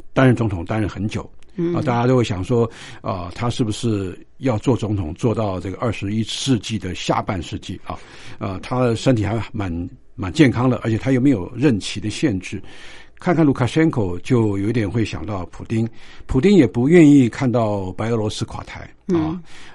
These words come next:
Speaker 1: 啊，或者是白俄罗斯崩溃，他也不愿意看到卢卡申科，呃，垮台。所以呢，呃，现在就是卢卡申科已经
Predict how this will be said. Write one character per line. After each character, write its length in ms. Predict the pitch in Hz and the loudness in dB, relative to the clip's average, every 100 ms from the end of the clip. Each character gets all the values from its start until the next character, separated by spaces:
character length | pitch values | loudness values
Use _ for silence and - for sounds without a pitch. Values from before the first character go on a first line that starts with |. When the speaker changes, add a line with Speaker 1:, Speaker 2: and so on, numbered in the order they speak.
| - | -4
Speaker 1:
啊， 240 | 120 113 | 0 0
或 200 | 104 156 | 0 0
者 120 | 123 | 2
是 80 | 113 | 2
白 160 | 113 117 | 0 4
俄 80 | |
罗 120 | 123 113 | 4 2
斯 240 | - 120 | 0 -2
崩 220 | 117 123 | 2 2
溃， 260 | 113 120 82 | 2 0 -2
他 160 | - 135 | -6 -4
也 60 | 113 | -2
不 120 | 117 | 2
愿 140 | 127 | 2
意 80 | 120 | 2
看 220 | 104 117 | 2 -2
到 260 | 101 110 92 | 0 -2 -4
卢 160 | 123 | -8
卡 100 | 98 | -8
申 200 | 107 117 | -6 -4
科， 180 | 101 87 - - - - | -4 -8 -10 -16 -18 -12
呃， 140 | 113 95 | -10 -10
垮 200 | - 90 | -10 -12
台。 240 | - 87 | -12 -12
所 180 | - 151 | -2 4
以 60 | 151 | 6
呢， 200 | 131 127 - - - - | 6 2 -2 -14 -16 -12
呃， 420 | - 127 117 110 107 | -2 0 0 0 -2
现 280 | - 185 | 6 8
在 200 | 143 156 | 8 8
就 80 | 127 | 6
是 60 | 120 | 4
卢 100 | 117 | 0
卡 160 | 113 | 0
申 200 | 120 180 | 2 4
科 160 | 175 117 | 4 4
已 80 | 101 | 4
经 360 | 131 131 139 | 6 8 6